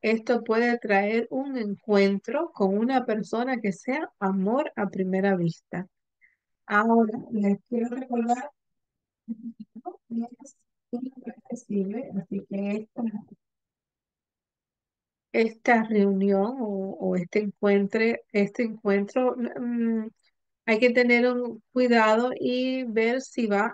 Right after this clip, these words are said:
a durar. Así que, pero también les quería decir, si ustedes tienen planetas,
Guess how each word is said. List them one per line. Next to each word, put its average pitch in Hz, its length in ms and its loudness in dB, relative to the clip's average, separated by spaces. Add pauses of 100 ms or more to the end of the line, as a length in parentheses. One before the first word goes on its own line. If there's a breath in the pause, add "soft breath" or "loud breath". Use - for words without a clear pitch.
a 208 80 -2
durar. 185 400 -2 (300)
Así 202 400 -4
que, 196 320 4 (480 loud breath)
pero 254 460 4
también 240 300 2
les 320 160 0
quería 262 340 2
decir, 233 420 0
si 220 140 -4
ustedes 254 400 0
tienen 262 340 -4
planetas, 208 880 -2